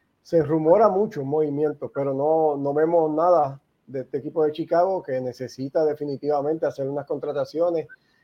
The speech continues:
También se rumoraba, eh, Rhys Hoskins, en la, la primera base de, de, del equipo de Filadelfia, que es agente libre, se rumoraba también con, en, enlazado a este equipo de los Cubs. Pero yo creo que lo primero que tienen los Cubs, lo primero que tienen que hacer para,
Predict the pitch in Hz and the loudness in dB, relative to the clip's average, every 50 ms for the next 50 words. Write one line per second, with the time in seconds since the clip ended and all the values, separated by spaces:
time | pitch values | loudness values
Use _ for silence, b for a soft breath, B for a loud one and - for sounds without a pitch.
0 | b _ _ 160 156 151 143 - 180 170 175 190 190 180 175 170 180 180 175 175 | b _ _ 0 0 0 4 4 6 6 6 6 6 8 8 10 10 10 10 10
1 | 165 156 147 135 127 120 107 - _ _ _ _ _ _ _ _ _ _ _ _ | 8 6 4 4 2 -4 -8 -10 _ _ _ _ _ _ _ _ _ _ _ _
2 | _ _ _ 160 147 147 143 139 135 131 123 123 117 113 107 117 151 160 160 - | _ _ _ -4 -2 0 0 0 0 0 0 -2 -6 -10 -4 0 0 0 2 6
3 | 165 170 180 175 175 - 170 147 139 135 151 147 139 139 135 131 139 139 139 - | 6 6 6 6 2 -2 -6 -6 -6 -8 -8 -6 -4 -2 -2 -2 -2 -2 -4 -4
4 | 143 139 135 139 156 156 160 156 156 170 160 143 147 143 139 131 127 131 135 135 | -2 -2 0 2 4 4 4 4 4 0 0 2 0 0 0 -2 -4 -6 -6 -6
5 | 135 131 123 - 135 156 147 147 165 160 151 156 175 185 - 147 147 139 139 139 | -6 -6 -8 -8 -6 -6 -6 -4 0 2 4 4 4 4 2 2 2 2 2 0
6 | 143 147 143 - 151 151 165 185 202 165 156 - - _ _ _ _ _ _ _ | 0 -2 0 0 2 2 2 0 2 0 0 -2 -2 _ _ _ _ _ _ _
7 | _ - 143 123 139 139 135 135 131 135 143 147 160 151 156 156 147 156 147 143 | _ -8 -6 -4 -2 0 2 4 4 4 4 2 2 2 2 0 0 0 -2 -4
8 | - 147 151 147 135 123 120 120 117 - _ _ _ 139 143 143 139 139 135 123 | -4 -8 -10 -10 -10 -12 -12 -14 -18 -20 _ _ _ -8 -6 -4 -2 -2 -2 2
9 | - 143 143 156 160 151 - - 151 131 156 160 160 156 160 175 170 - - 170 | 4 4 6 6 4 2 2 -2 -4 -2 0 2 2 4 4 4 2 0 -4 -6
10 | - - _ _ _ _ _ _ _ _ - 160 160 170 190 185 233 226 226 226 | -8 -8 _ _ _ _ _ _ _ _ 2 4 6 6 6 6 6 6 6 6
11 | 196 165 - 175 165 160 151 165 196 220 226 220 226 220 226 220 214 208 214 - | 6 6 6 4 2 2 4 4 4 4 4 4 4 6 6 6 6 4 2 0
12 | 208 208 208 - - _ _ _ _ _ _ _ _ _ - 147 135 151 147 156 | 0 0 0 -6 -16 _ _ _ _ _ _ _ _ _ -6 -4 -2 0 0 0
13 | 175 208 226 214 202 208 196 170 - 185 - 160 147 139 131 123 110 - - | 0 0 -2 -2 0 -2 -2 -2 -2 0 0 2 2 2 2 0 -2 -4 -10